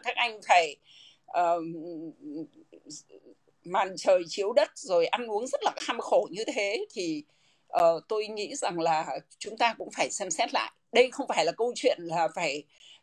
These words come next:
phải, phải bồi dưỡng cho xứng đáng, mà ở đây câu chuyện là nếu chúng ta muốn giữ sức, muốn duy trì cái lực lượng đấy làm việc được lâu bền thì chúng ta cần phải quan tâm đến sức khỏe của họ.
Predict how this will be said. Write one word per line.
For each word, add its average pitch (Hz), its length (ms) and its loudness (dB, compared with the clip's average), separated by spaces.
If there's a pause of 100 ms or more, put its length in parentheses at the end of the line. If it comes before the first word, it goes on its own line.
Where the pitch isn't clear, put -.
phải, 185 180 4
phải 165 240 0
bồi 190 240 6
dưỡng 220 220 4
cho 466 120 2
xứng 240 220 -4
đáng, 208 260 6 (120)
mà 165 80 -2
ở 165 60 2
đây 214 200 2
câu 208 160 0
chuyện - 260 -2
là 147 120 -2 (200)
nếu 190 220 -2
chúng 254 160 -8
ta 233 140 4
muốn 226 360 -6
giữ - 240 -6
sức, - 260 -4 (520)
muốn 233 240 0
duy 277 280 4
trì 240 240 0
cái 214 100 0
lực 269 160 0
lượng 196 220 2
đấy 180 220 6
làm 214 180 4
việc 165 160 -2
được 165 180 2
lâu 214 100 6
bền 185 380 4
thì 175 180 -8
chúng 202 180 -12
ta 226 120 4
cần 175 240 -4
phải 175 180 -2
quan 208 220 2
tâm 208 160 2
đến 196 140 -8
sức - 120 -8
khỏe - 220 2
của 156 200 2
họ. - 180 -4